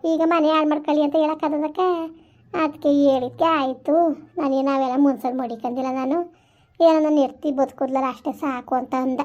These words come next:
ಅವನಾಗಿರೋದಕ್ಕೆ ಪುಣ್ಯಾತ್ಮ, ಯಾ ತಾಯತ್ ಮಗನು. ಅದೇಯ ಇವ್ ನನ್ನ ಎಳಿಮೈ ಆಗಿರೋ ಬುಡನವ, ಕತ್ರು ಸಾಕ್ತೀನಿ, ಕತ್ರು ಸಾಕ್ತೀನಿ ಅನ್ಕೊಂಬೇಕಾದ್ರೆ ನಿಂತ್ಕೊಳ್ಳೋನು ಮುಚ್ಚು ಕತ್ಲಿ ತಕೊಂಡು ಕೊಡ್ಲಿ ಮುತ್ತು ತಕೊಂಡು ನಿಂತ್ಕೊಳ್ಳೋನು ಕನಕ ನನ್ನ ಎಳಿಮೈ ಆಗಿರೋದು ಆಗಿದ್ರೆ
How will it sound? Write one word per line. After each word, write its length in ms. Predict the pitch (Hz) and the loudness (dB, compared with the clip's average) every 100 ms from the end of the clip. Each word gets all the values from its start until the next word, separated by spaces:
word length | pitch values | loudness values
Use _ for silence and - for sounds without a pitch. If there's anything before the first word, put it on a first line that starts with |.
| - 294 | -4 2
ಅವನಾಗಿರೋದಕ್ಕೆ 560 | 294 294 285 285 285 311 | 4 4 4 2 2 2
ಪುಣ್ಯಾತ್ಮ, 460 | 330 285 269 - 302 - - - - _ - | 4 4 2 -2 -6 -8 -20 -20 -20 _ -2
ಯಾ 160 | 320 | 0
ತಾಯತ್ 420 | 294 302 302 302 320 | 2 4 2 2 2
ಮಗನು. 480 | 302 277 349 - - _ _ _ _ _ | 2 4 2 -2 -20 _ _ _ _ _
ಅದೇಯ 360 | 339 339 339 349 359 339 330 294 262 247 208 _ _ _ - | 2 6 8 8 4 0 0 -2 -2 -6 -10 _ _ _ 2
ಇವ್ 300 | 349 370 359 | 6 8 8
ನನ್ನ 180 | 359 349 | 6 6
ಎಳಿಮೈ 320 | 349 330 349 | 6 6 4
ಆಗಿರೋ 320 | 359 349 370 | 4 4 4
ಬುಡನವ, 420 | 302 339 339 359 403 392 359 359 _ _ _ | 6 4 4 2 2 0 -4 -6 _ _ _
ಕತ್ರು 260 | 403 392 330 | 0 0 0
ಸಾಕ್ತೀನಿ, 280 | 349 349 | 0 0
ಕತ್ರು 280 | 349 349 285 | 0 -2 -2
ಸಾಕ್ತೀನಿ 320 | 285 285 285 294 | -2 -4 -2 -2
ಅನ್ಕೊಂಬೇಕಾದ್ರೆ 440 | 285 285 285 294 | 0 0 0 2
ನಿಂತ್ಕೊಳ್ಳೋನು 440 | 302 294 240 247 | 2 0 -2 0
ಮುಚ್ಚು 260 | 277 285 277 | 2 0 -2
ಕತ್ಲಿ 320 | - 240 277 | -4 -4 -4
ತಕೊಂಡು 380 | 254 220 226 226 - _ _ _ _ _ _ | -6 -4 -4 -8 -14 _ _ _ _ _ _
ಕೊಡ್ಲಿ 280 | - 370 285 | 0 2 4
ಮುತ್ತು 220 | 285 285 | 2 2
ತಕೊಂಡು 300 | - 294 302 | -4 0 4
ನಿಂತ್ಕೊಳ್ಳೋನು 460 | 311 294 285 277 285 | 6 4 4 4 4
ಕನಕ 220 | 302 294 | 2 0
ನನ್ನ 180 | 311 320 | 0 2
ಎಳಿಮೈ 380 | 285 277 277 285 | 2 4 2 2
ಆಗಿರೋದು 360 | 285 277 285 | 2 0 0
ಆಗಿದ್ರೆ 360 | 294 269 269 330 | 0 0 2 4